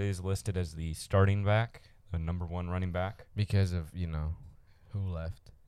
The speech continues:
Speaker 1: Yes, Damian Williams.
Speaker 2: Uh, speaking of, like, people leaving, you know, of, um,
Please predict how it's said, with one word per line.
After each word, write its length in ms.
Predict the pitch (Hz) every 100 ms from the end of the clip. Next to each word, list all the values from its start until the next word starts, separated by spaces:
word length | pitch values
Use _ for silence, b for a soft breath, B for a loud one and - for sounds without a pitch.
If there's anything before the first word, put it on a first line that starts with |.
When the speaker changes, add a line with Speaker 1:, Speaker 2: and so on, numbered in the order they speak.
| -
Speaker 1:
Yes, 400 | 92 80 - - -
Damian 300 | 85 85 82
Williams. 580 | 85 87 87 - - - -
Speaker 2:
Uh, 220 | 90 85 B
speaking 380 | - 185 214 175
of, 160 | 131 107 107 98
like, 360 | 113 104 -
people 280 | - 120 113
leaving, 580 | 98 104 98 107 107 113 -
you 160 | 101 104
know, 380 | 104 101 101 -
of, 360 | 95 92 90 80
um, 380 | 90 87 87